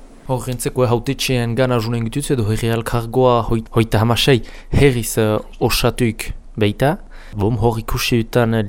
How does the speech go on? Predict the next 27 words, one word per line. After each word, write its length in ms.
listan 440
abea, 340
erdia 340
beno 220
habo, 500
hiu 300
erenak 320
ebai 240
uska 440
emaiten 420
eta 160
entelegatzen 640
dizu. 380
Ez 240
da 340
hortik 500
hasi 240
behar, 380
adibidia 880
emaiten, 440
beti 220
gaiten 260
baita 280
gehiengoak 680
baitu 460
delibua 500
hartzen 460